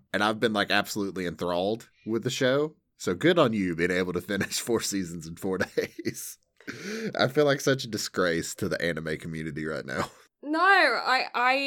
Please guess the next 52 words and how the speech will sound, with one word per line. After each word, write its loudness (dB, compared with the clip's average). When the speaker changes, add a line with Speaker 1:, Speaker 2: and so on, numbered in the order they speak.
Speaker 2:
am, -4
well, 0
you, -8
you -2
know 2
that -4
binging -2
is, -6
I 2
am -2
a -4
successful -6
binger. -8
Speaker 1:
Yeah. 2
Speaker 2:
I, 6
I 6
am 0
so 0
good. 0
This 0
is -6
probably -6
not -2
a -8
thing -8
to -12
brag -4
about, -6
considering -6
the -6
amount -6
of -12
people -12
that -8
die 0
for -10
O -4
P -12
and -10
E -8
Ds -14
like -14
you -12
do. -12
But 0
I 0
am -2
so 2
good 2
at -4
skipping -4
them -10